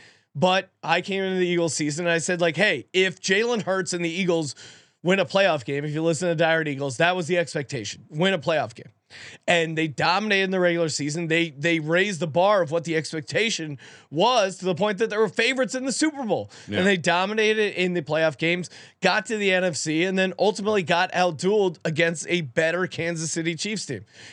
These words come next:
Speaker 1: It pains me to say that, but the Chiefs were better. They just were. Like, um,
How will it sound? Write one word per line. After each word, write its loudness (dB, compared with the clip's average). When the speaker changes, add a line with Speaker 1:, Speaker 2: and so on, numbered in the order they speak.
Speaker 1:
It 0
pains -2
me 2
to -2
say -2
that, 0
but -6
the -10
Chiefs -6
were 2
better. 0
They -4
just -2
were. 2
Like, -6
um, -2